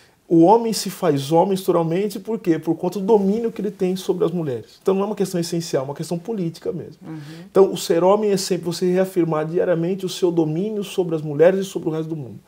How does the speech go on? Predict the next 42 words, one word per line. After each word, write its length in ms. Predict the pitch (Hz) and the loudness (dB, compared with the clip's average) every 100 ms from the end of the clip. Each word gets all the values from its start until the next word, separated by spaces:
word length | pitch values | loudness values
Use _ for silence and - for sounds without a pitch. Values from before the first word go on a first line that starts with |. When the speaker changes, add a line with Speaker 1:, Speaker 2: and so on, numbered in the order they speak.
| - - - - | -20 -20 -20 -20
Speaker 1:
Só 260 | - - 339 | -8 -2 0
que 100 | 269 | 0
a 20 | |
masculinidade 600 | 185 170 160 156 143 135 | 0 0 -4 -4 -4 -4
negra 420 | 143 147 165 135 123 | -4 -2 -2 -4 -6
e, 160 | 135 | -6
e 180 | 151 156 | -8 -6
branca 640 | 131 143 202 208 143 123 - | -2 0 0 -2 -8 -10 -4
é 100 | 170 | -2
diferente. 800 | 120 113 139 214 269 208 - - _ _ - - - - | -2 -6 -6 -6 -4 -6 -8 -20 _ _ -20 -20 -20 -8
O 140 | 156 151 | 2 4
homem 220 | 156 185 | 4 4
branco 460 | 180 151 190 226 - | 2 2 2 -2 -4
tem 140 | 156 | 0
a 60 | 151 | 0
sua 120 | 160 | 0
masculinidade 600 | 151 151 147 151 147 175 | -4 -6 -10 -6 -4 -4
construída 480 | 180 175 - 147 190 | -6 -8 -6 -4 -4
a 40 | |
partir 560 | 196 196 - - 165 208 | -2 -4 -6 -10 -8 -8
do 120 | 202 | -10
quê? 260 | - 160 110 | -6 -4 -4
A 20 | |
partir 380 | - 135 131 190 | -6 -8 -8 -8
de 80 | 185 | -6
um 80 | 180 | -6
poder 420 | - 139 147 185 | -6 -4 -2 -2
que 120 | - | -2
lhe 80 | 160 | -4
é 40 | |
natural, 640 | 147 139 127 123 131 147 135 | -4 -6 -8 -4 0 2 0
um 60 | |
poder, 300 | 139 139 160 | -6 -2 0
inclusive, 680 | 196 - 147 131 175 233 156 - - - | 0 -2 -2 -2 -6 -4 -6 -10 -20 -12
é 60 | - | -6
quase 260 | - 226 | 0 0
que 120 | 233 233 | 0 -4
um 80 | |
assento 540 | 196 190 - 226 294 226 | -4 -4 -4 -4 -4 -6
marcado 520 | 196 170 - - 190 | -6 -8 -6 -6 -4
nas 100 | 170 | -6
instituições, 840 | 175 - 131 127 - 139 170 165 | -6 -10 -12 -12 -10 -10 -10 -12